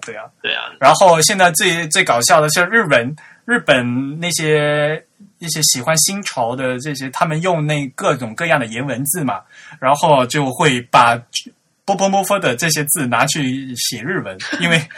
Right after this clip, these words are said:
Speaker 1: <laughs> 像个七不长得跟那个日文
Speaker 2: 呃，
Speaker 1: 这平假名的哭是一模一样的嘛。
Speaker 2: 七很像。哦，你都哭，对，
Speaker 1: 对，
Speaker 2: 对，对。
Speaker 1: 然后他们看，看起来长得，看起来是日文，然后仔细一看，哎，里面加了一个注音符号。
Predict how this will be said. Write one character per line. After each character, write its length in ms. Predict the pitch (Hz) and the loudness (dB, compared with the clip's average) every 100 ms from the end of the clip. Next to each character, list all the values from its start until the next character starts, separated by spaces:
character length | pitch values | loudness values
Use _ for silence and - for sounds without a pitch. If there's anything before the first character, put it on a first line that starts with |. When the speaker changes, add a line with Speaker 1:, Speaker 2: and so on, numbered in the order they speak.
| - - | -16 -14
Speaker 1:
<laughs> 340 | - - - 262 | -14 -12 -6 0
像 200 | 214 180 | 2 2
个 80 | 190 | 4
七 300 | - 208 202 | 4 6 4
不 100 | 208 | 6
长 180 | 165 117 | 4 4
得 80 | 156 | 2
跟 220 | 175 175 | 0 0
那 100 | 185 | 0
个 100 | 170 | 0
日 200 | 214 165 | -2 -2
文 160 | 135 | -2
Speaker 2:
呃， 60 | 151 | -2
Speaker 1:
这 100 | 160 151 | 0 2
平 100 | 156 | 4
假 120 | 151 | 4
名 80 | 123 | 2
的 120 | 135 107 | -2 -4
哭 180 | 170 | -6
是 160 | 165 185 | -4 -4
一 80 | 214 | -4
模 180 | 139 117 | -4 -2
一 80 | |
样 140 | 160 185 | 4 4
的 140 | 143 | 6
嘛。 20 | |
Speaker 2:
七 80 | 143 | 2
很 0 | |
像。 0 | |
哦， 80 | 143 | 2
你 0 | |
都 80 | 151 | 0
哭， 60 | - 147 | 0 -2
对， 20 | 143 | 2
Speaker 1:
对， 100 | - | 2
Speaker 2:
对， 60 | |
对。 40 | 123 | 2
Speaker 1:
然 80 | 120 | 4
后 140 | 190 - - | 4 2 -2
他 120 | 208 | 2
们 100 | 190 190 | 4 2
看， 240 | - 302 - - _ - - | 4 4 4 0 _ -16 -4
看 280 | - 415 240 | 2 2 2
起 140 | 151 | 2
来 140 | 131 151 | 2 2
长 200 | 139 117 | 2 -2
得， 160 | 139 - - | -8 -10 -2
看 180 | 339 302 | 0 2
起 120 | 135 | 0
来 60 | 127 | 0
是 100 | 185 | -2
日 100 | 180 | -2
文， 120 | 120 | 2
然 40 | 180 | 2
后 60 | 196 | 2
仔 100 | 131 | 2
细 160 | 185 | 0
一 20 | 165 | 2
看， 200 | 180 - | 2 2
哎， 80 | 123 | -2
里 300 | 123 226 139 | -4 -4 -4
面 160 | 131 127 | -4 2
加 220 | 131 156 | 4 4
了 80 | 123 | 0
一 200 | 117 127 | -6 -6
个 140 | 131 | -8
注 140 | 131 | -8
音 120 | 127 120 | -8 -8
符 140 | 113 | -8
号。 320 | 107 180 - | -4 -4 -6